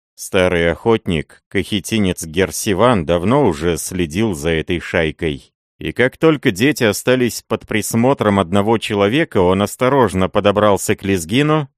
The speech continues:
и взмахом широкого кинжала снес ему голову. Так погиб первый сын Азиса, первая жертва, принесенная стариком своей неудержимой страсти к хищничеству. Герсиван взял детей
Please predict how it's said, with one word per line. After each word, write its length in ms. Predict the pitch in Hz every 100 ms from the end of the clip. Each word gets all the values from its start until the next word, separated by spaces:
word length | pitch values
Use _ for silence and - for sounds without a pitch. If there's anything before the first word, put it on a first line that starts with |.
| _ _
и 160 | 95 110
взмахом 800 | 107 82 101 143 170 - 156 143
широкого 600 | - 131 131 143 143 120
кинжала 640 | 117 117 95 117 139 123
снес 640 | 110 - 107 117 127 113 -
ему 380 | 90 101 101
голову. 680 | 90 87 80 76 67 67 65 _ _ _ _ _
Так 400 | 80 101 139 -
погиб 520 | - 92 69 87 98 - _ _ -
первый 460 | 87 95 98 98
сын 300 | - 98 85
Азиса, 680 | 82 73 82 76 85 69 65 _ _
первая 500 | 107 107 101 101 92
жертва, 600 | 73 110 110 - 90 76
принесенная 840 | 87 90 87 - 101 92 87 87
стариком 680 | - 95 82 76 104 123 113
своей 580 | - 85 82 95 98
неудержимой 920 | 90 87 95 82 98 82 76 120 117 107
страсти 600 | - 104 107 104 - 101
к 80 | -
хищничеству. 1120 | - 110 92 - 80 - 78 - 76 73 65 _ _ _ _
Герсиван 840 | 80 76 85 76 - 78 110 151
взял 400 | 98 73 113 135
детей 640 | 98 101 - 127 151 160